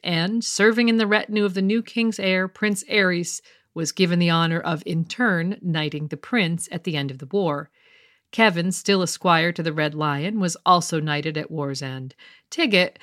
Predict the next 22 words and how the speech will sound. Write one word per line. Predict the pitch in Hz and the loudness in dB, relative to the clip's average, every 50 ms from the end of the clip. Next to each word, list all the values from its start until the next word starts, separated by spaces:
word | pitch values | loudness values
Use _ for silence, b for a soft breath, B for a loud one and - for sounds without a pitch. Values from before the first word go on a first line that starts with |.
| b b b b | b b b b
still | - - - 247 220 | -6 0 4 4 4
a | 196 | 4
squire | - - - 208 190 185 180 175 | 4 2 4 4 6 6 4 2
at | 170 - | 0 -2
ten | - - 180 175 170 | -2 -2 0 0 0
years | 165 160 160 156 190 | 0 0 0 0 0
old, | 185 170 165 170 165 - | 0 2 0 -2 -2 -2
was | 202 175 165 - | -4 -4 -4 -6
too | - - - 208 | -6 -4 0 2
young | 190 185 185 180 175 | 4 4 4 4 2
to | 170 165 | 0 -4
be | 151 156 160 | -4 -2 2
knighted, | 185 233 247 226 196 170 165 165 165 B B B B B | 4 4 6 6 4 2 0 -2 -4 B B B B B
but | - - - - - | 0 0 0 2 2
is | 190 185 170 170 | 2 2 2 4
nonetheless | 180 175 190 202 214 208 208 202 220 240 226 180 165 160 - - - | 4 4 4 4 4 2 2 2 2 2 0 0 -2 -4 -6 -6 -2
noted | 190 175 170 165 165 160 | 0 0 2 2 0 -2
to | 160 160 | -2 -4
have | 160 147 | -4 -4
fought | - - - 185 175 170 165 165 - | -6 -4 -2 0 0 0 0 -4 -6
with | - 165 190 254 - - | -4 -2 0 0 0 -2
distinction, | - 226 220 - - 311 359 339 - - 170 151 143 147 151 | -4 -4 -2 -2 -2 -2 -2 -4 -6 -6 -6 -6 -6 -8 -10